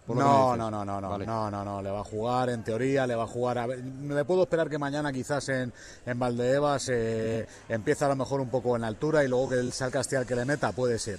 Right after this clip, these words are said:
Speaker 2: Pero el Eldense no es un equipo que vaya a venir, en teoría, para meterse atrás y, y que ahí espere a, a, a ver qué es lo que puede pasar, ¿no? Le gusta llevar la iniciativa y, y lo ha demostrado así durante el año y yo creo que mañana me sorprendería si fuera diferente.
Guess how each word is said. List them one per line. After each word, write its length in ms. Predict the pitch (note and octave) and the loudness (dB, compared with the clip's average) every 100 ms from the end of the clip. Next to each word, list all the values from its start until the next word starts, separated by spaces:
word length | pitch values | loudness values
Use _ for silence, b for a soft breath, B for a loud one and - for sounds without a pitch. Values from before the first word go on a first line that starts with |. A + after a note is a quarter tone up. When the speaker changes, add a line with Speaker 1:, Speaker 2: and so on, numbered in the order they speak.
| - | -6
Speaker 2:
Pero 200 | A#2 A#2+ | -2 -2
el 80 | B2 | 0
Eldense 340 | C#3 B2+ C#3+ | -2 -2 -2
no 180 | C#3 C3+ | 0 -2
es 100 | B2 | -2
un 100 | C3+ | -4
equipo 300 | B2 B2+ B2+ | -4 -2 0
que 80 | B2+ | 0
vaya 220 | B2+ B2 | 0 0
a 20 | |
venir, 340 | B2 C3 C3+ A#2+ B B - | 0 -2 -2 -4 B B -6
en 160 | B2+ B2 | -4 0
teoría, 400 | B2+ B2 C#3 B2+ | 2 2 2 2
para 220 | B2 B2 | 0 -2
meterse 400 | B2 C3 A#2 C3 | 0 0 0 0
atrás 520 | A#2 C3+ C#3+ D3 - | 0 2 2 2 0
y, 600 | C3 A#2+ A#2+ A#2 A#2 A#2 | -2 0 0 0 -2 -4
y 60 | A#2 | -6
que 100 | A#2+ | -2
ahí 280 | A#2 C3 B2+ | -2 0 0
espere 460 | A#2 C3+ B2+ B2 | 0 0 2 4
a, 360 | A#2+ A#2 A#2 A2+ B B B - | 4 2 2 0 B B B -6
a, 300 | A#2 A#2 G#2+ | -2 -2 0
a 40 | |
ver 160 | A#2+ B2+ | 0 0
qué 120 | C3 | 2
es 40 | B2+ | 2
lo 80 | |
que 120 | A#2+ F#2+ | 2 2
puede 200 | B2 A#2 | 2 2
pasar, 380 | G#2+ - F#2 | 0 -4 -6
¿no? 160 | G#2+ B2+ | -2 0
Le 60 | A2+ | 0
gusta 220 | A2 B2 | 0 0
llevar 180 | A#2+ A#2 | 0 0
la 80 | |
iniciativa 640 | A#2 - A2+ G2+ D3 E3 D3+ | 0 0 0 2 2 4 4
y, 460 | B2 A2+ A2 G#2+ G#2+ | 2 -2 -4 -4 -6
y 40 | |
lo 100 | A2+ | -4
ha 40 | A#2+ | -2
demostrado 440 | B2 A#2+ A#2+ A#2+ | -4 -4 -4 -4
así 140 | A2 B2 | -2 -2
durante 360 | B2 A#2+ A#2+ | 0 0 0
el 80 | B2 | 0
año 260 | C#3 D#3 E3 | 0 0 -2
y 180 | B2 G#2 | -2 -2
yo 140 | A2+ | -2
creo 120 | A2 | -2
que 80 | A2+ | -2
mañana 300 | A#2+ A#2+ B2+ | -2 -2 -2
me 100 | C3+ | -2
sorprendería 640 | B2+ C3+ B2 A#2 A#2 B2+ | 0 0 0 0 0 0
si 80 | A2 | -2
fuera 220 | G#2 A#2+ | -4 -4
diferente. 500 | G#2+ G2 A2+ D3 G2+ | -4 -4 -4 -4 -6